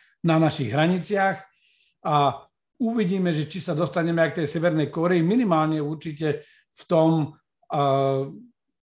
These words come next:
kontexte ako posledná totalitná vašta. Ukazuje sa, že to nemusí byť pravda, takže určite sa toho dotknem. Ja dávam ešte do pozornosti a spravím, keďže aj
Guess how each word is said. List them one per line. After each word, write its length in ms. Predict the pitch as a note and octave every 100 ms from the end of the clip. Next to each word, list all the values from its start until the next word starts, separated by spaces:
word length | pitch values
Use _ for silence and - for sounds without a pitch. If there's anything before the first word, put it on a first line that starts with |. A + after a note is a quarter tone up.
| _ _ _ _ _ _ _ - G#3
kontexte 480 | E3+ E3 D3+ - -
ako 320 | D#3+ - D#3+
posledná 480 | F3 D#3 F3 D#3+ D3+
totalitná 480 | D#3 E3 D3+ D3 A2+
vašta. 400 | C3+ D#3 - D3+
Ukazuje 400 | D3 D3 D3+ D3
sa, 80 |
že 160 | C#3+ C#3+
to 80 | C#3+
nemusí 320 | C#3+ C#3+ D3
byť 160 | C3 A#2
pravda, 320 | D3 D3 D3
takže 240 | C#3 B2+
určite 300 | D#3+ F3+ -
sa 160 | E3 D#3
toho 240 | F3+ C#3
dotknem. 480 | C#3+ - D#3+ F3 G3+ - - -
Ja 160 | D3+
dávam 240 | E3 G3+ B3
ešte 160 | A3+ C#4
do 80 | F#3 D#3
pozornosti 560 | D3+ D#3+ D#3+ E3+ A#3+
a 40 | E3
spravím, 440 | D#3+ E3 F#3 F3+
keďže 400 | D#3 D3 D#3+ B2+
aj 200 | - C#3+